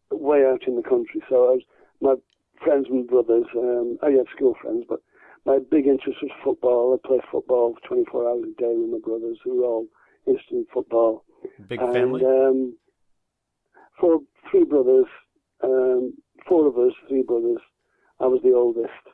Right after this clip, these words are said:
Speaker 1: And
Speaker 2: What did your mom and
Speaker 1: and
Speaker 2: dad do
Speaker 1: we,
Speaker 2: for a
Speaker 1: um,
Speaker 2: living?
Speaker 1: well, my mum was, um, a mum and housewife 'cause she, you know, she lived in this isolated cottage.
Speaker 2: Sure.
Speaker 1: So, and she didn't drive, so it must have been a nightmare for her. My dad was,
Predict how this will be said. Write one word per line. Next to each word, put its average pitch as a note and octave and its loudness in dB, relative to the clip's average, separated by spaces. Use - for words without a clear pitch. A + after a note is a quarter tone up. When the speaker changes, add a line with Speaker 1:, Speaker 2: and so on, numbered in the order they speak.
Speaker 1:
And B2+ 0
Speaker 2:
What C3 -8
did B2+ -6
your C3+ 0
mom C#3+ 2
and C3+ -4
Speaker 1:
and D3 2
Speaker 2:
dad D3 4
do D3 4
Speaker 1:
we, D3+ 4
Speaker 2:
for D3 2
a D3 4
Speaker 1:
um, D3 2
Speaker 2:
living? D#2+ -8
Speaker 1:
well, F3 4
my F3 4
mum F#3 4
was, D#3+ 2
um, - -4
a D3+ 0
mum C#3+ 4
and C#3 4
housewife C3 0
'cause C#3 -4
she, C3+ -20
you D3 2
know, B2+ 4
she D3 0
lived C3 4
in C3 2
this - -4
isolated B2+ 0
cottage. - -8
Speaker 2:
Sure. F2+ -16
Speaker 1:
So, B2 2
and C3 2
she C#3 -12
didn't B2+ 0
drive, A#2 2
so B2 0
it G#2+ -2
must C3+ 2
have - -18
been A#2+ 0
a A#2 0
nightmare A#2+ -2
for A2+ -6
her. A#2 -2
My B2+ 0
dad C#3+ 0
was, C3 4